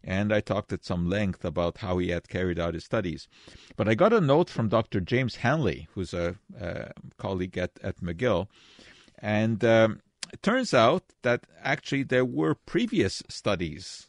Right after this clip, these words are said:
to the nineteen fifties that talked about the link between tobacco and, uh, lung cancer. So while Dahl, uh, certainly documented it, there were others before who had introduced this idea.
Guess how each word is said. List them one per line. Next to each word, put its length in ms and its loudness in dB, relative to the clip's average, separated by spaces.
to 280 -2
the 120 -6
nineteen 420 -2
fifties 680 -8
that 280 0
talked 280 -2
about 680 -2
the 100 -4
link 340 -2
between 640 -4
tobacco 680 -4
and, 300 -4
uh, 120 -18
lung 240 0
cancer. 520 -10
So 180 -2
while 420 4
Dahl, 680 4
uh, 460 0
certainly 480 -2
documented 840 0
it, 280 -16
there 180 4
were 440 6
others 360 2
before 580 -2
who 240 -4
had 480 -2
introduced 480 -4
this 220 -10
idea. 480 -2